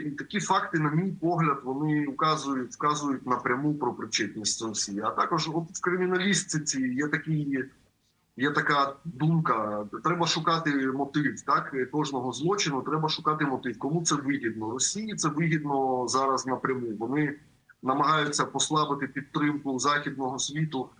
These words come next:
е, Україні з боку західного світу і перетягнути увагу в інші регіони.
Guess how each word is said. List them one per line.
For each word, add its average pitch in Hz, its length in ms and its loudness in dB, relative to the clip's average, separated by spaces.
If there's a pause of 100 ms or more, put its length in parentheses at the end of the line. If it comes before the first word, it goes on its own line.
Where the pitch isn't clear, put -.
(140)
е, 123 80 2
Україні 151 500 2
з 127 100 0
боку 139 240 -2
західного 123 520 0
світу 110 440 -6 (720)
і 131 320 2 (420)
перетягнути 147 580 2
увагу 135 540 2
в 117 360 -8
інші 131 320 0
регіони. 120 480 0